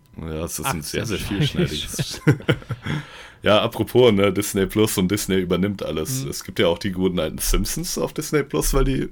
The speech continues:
Speaker 1: Fox übernommen wurde.
Speaker 2: Mhm.
Speaker 1: Und ich find's schön, ich hab eine Simpsons-Folge irgendwie halt aus den späten neunzigern oder frühen zweitausendern geguckt, wo die schon so einen Witz darüber machen, dass Disney langsam alles übernimmt.
Speaker 2: <laughs>
Speaker 1: Und dann dachte ich mir, wie ironisch, dass ich das hier gerade auf Disney Plus
Speaker 2: Ja,
Speaker 1: sehe.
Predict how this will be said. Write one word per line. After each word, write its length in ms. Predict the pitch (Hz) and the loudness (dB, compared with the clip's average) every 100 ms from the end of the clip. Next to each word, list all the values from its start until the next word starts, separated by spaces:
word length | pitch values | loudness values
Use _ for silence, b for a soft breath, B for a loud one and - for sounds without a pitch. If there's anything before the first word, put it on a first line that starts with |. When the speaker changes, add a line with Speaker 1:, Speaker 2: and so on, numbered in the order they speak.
| - | -8
Speaker 1:
Fox 360 | - - - 131 | -2 -2 0 -2
übernommen 420 | 135 135 147 143 | 0 0 0 4
wurde. 240 | 151 165 | 4 2
Speaker 2:
Mhm. 180 | 170 131 _ _ B B B B B B | -4 -12 _ _ B B B B B B
Speaker 1:
Und 80 | 87 | -6
ich 100 | - | -2
find's 180 | 98 - | -2 2
schön, 180 | 120 | 2
ich 100 | 117 | 4
hab 80 | 117 | 2
eine 80 | 113 | 0
Simpsons-Folge 720 | - 123 - 123 - 120 110 | -2 -2 -2 -2 4 4 6
irgendwie 360 | 110 110 107 101 | 2 2 4 4
halt 200 | 95 92 | 4 2
aus 160 | 95 - | -2 0
den 280 | 92 92 - _ - | 0 0 -8 _ -10
späten 400 | - 107 104 98 | -2 0 2 2
neunzigern 540 | 90 113 - 104 104 | 2 2 0 0 2
oder 200 | 101 90 | 2 0
frühen 260 | - 101 92 | 0 -2 -2
zweitausendern 640 | - 90 98 104 107 104 98 | -2 -2 0 0 0 -2 -4
geguckt, 360 | - 113 - B B B | -2 -4 -6 B B B
wo 100 | - | 0
die 80 | 98 | 2
schon 200 | - 101 | 2 2
so 120 | 90 92 | 2 2
einen 140 | 82 | 2
Witz 260 | 104 - - | 0 0 0
darüber 420 | 80 80 78 80 | 0 2 0 0
machen, 300 | 80 - 80 | 0 -2 -4
dass 180 | 80 - | -4 -4
Disney 320 | 87 90 78 | -6 -2 -2
langsam 400 | 78 85 80 73 | -2 -2 -4 -2
alles 280 | 85 80 - | -2 -4 -4
übernimmt. 500 | 78 78 78 76 143 | -4 -4 -4 -8 -14
Speaker 2:
<laughs> 560 | - 151 _ _ - - | -18 -20 _ _ -20 -8
Speaker 1:
Und 120 | 107 | 0
dann 100 | 92 | 4
dachte 200 | 98 101 | 4 2
ich 100 | 98 104 | 0 0
mir, 200 | 101 98 | 2 2
wie 120 | 113 | 2
ironisch, 600 | 104 92 92 98 95 - | 4 4 4 4 2 0
dass 180 | 87 - | -4 -4
ich 180 | 76 - | -6 -2
das 200 | 90 - | -2 0
hier 100 | 90 | -2
gerade 260 | 92 87 | 2 2
auf 140 | 80 - | 2 0
Disney 300 | 87 - 76 | -4 -4 -6
Plus 120 | 131 | -4
Speaker 2:
Ja, 120 | 123 | -4
Speaker 1:
sehe. 280 | 120 - 127 | -4 -4 -6